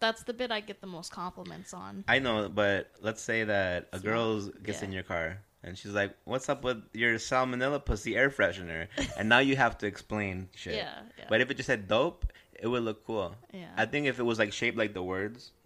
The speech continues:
Speaker 2: dope, like, the
Speaker 1: Yeah.
Speaker 2: word, not words. There's only one word.
Speaker 1: Yeah, yeah,
Speaker 2: But
Speaker 1: yeah.
Speaker 2: if it was shaped like dope, and that was the air freshener, and there was even, like, the hole in the D and everything, I think that would
Speaker 1: Yeah.
Speaker 2: look cool.
Speaker 1: Yeah, that could be cool.
Speaker 2: Yeah.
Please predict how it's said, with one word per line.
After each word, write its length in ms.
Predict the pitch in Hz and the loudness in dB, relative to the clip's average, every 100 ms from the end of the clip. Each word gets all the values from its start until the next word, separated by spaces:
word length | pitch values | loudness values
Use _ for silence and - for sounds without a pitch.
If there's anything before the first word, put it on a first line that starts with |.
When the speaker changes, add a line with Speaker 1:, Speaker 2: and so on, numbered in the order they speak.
| 95 | -6
Speaker 2:
dope, 280 | 110 123 - _ _ - | -4 -4 -12 _ _ -4
like, 160 | 101 | 0
the 60 | 104 | 2
Speaker 1:
Yeah. 40 | 104 | 4
Speaker 2:
word, 220 | 113 117 | 4 2
not 200 | 80 82 | -8 -8
words. 420 | 78 76 85 - - | -6 -8 -10 -14 -12
There's 140 | 92 92 | -10 -6
only 140 | 90 | -6
one 260 | 92 120 107 | -2 -2 -2
word. 200 | 67 202 | -6 -8
Speaker 1:
Yeah, 100 | 165 123 - | -12 -14 -14
yeah, 60 | 92 | -16
Speaker 2:
But 80 | - | -10
Speaker 1:
yeah. 100 | 98 | -4
Speaker 2:
if 60 | 107 | 0
it 20 | |
was 140 | 113 | 0
shaped 300 | - 120 123 | 2 2 4
like 180 | 113 107 | 2 2
dope, 380 | 104 110 - - _ _ _ _ _ _ _ - | 0 -2 -4 -20 _ _ _ _ _ _ _ -6
and 120 | 92 | 0
that 100 | 95 | 2
was 160 | 101 92 | 0 2
the 80 | |
air 100 | 92 | 0
freshener, 500 | 98 107 - 131 135 - _ - | 2 -2 -2 -6 -6 -10 _ -2
and 80 | |
there 60 | 101 | 2
was 140 | 107 | 2
even, 100 | 117 107 | 2 0
like, 100 | 98 | -2
the 80 | 98 | -2
hole 400 | 104 98 104 101 | 2 6 6 4
in 100 | 98 | 0
the 80 | |
D 260 | 92 92 101 | -2 -2 0
and 80 | 98 | 0
everything, 460 | 98 104 101 110 - | -2 -4 -6 -6 -8
I 40 | |
think 160 | - 110 | -6 0
that 80 | 92 | 0
would 80 | |
Speaker 1:
Yeah. 40 | 87 | 0
Speaker 2:
look 120 | - | -6
cool. 200 | 76 - - _ _ _ _ _ _ | -12 -14 -18 _ _ _ _ _ _
Speaker 1:
Yeah, 240 | 226 226 294 - - - - | -8 -6 -6 -8 -12 -14 -14
that 120 | 240 | -14
could 140 | - 214 | -14 -14
be 80 | 202 | -14
cool. 300 | - 190 196 - | -12 -12 -12 -16
Speaker 2:
Yeah. 180 | 117 87 | -10 -10